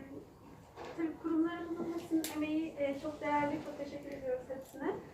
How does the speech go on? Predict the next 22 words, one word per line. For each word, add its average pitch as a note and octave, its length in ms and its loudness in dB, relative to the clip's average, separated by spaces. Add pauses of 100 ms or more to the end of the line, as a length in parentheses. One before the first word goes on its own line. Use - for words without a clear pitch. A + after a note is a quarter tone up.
(240)
Ee, C4+ 440 0
bu D4 120 -4
projenin D#4 360 2
ortaya D4+ 380 0
çıkmasında D4+ 540 0
herkesin D4+ 540 0
aslında, D4 240 0
e, - 320 -6 (400)
büyük, C#4+ 200 2
e, - 260 -6 (220)
katkısı C#4+ 480 -2
var. F4+ 140 4 (420)
Ee, C#4+ 300 6
biz D#4+ 160 0
sivil D#4+ 220 -4
toplum D#4+ 320 -2
kuruluşu D4+ 440 -4
olarak C#4 300 4 (140)
aralarında D4 680 2
özellikle C#4+ 480 0
bu - 120 -6
koordinasyonu D4 640 2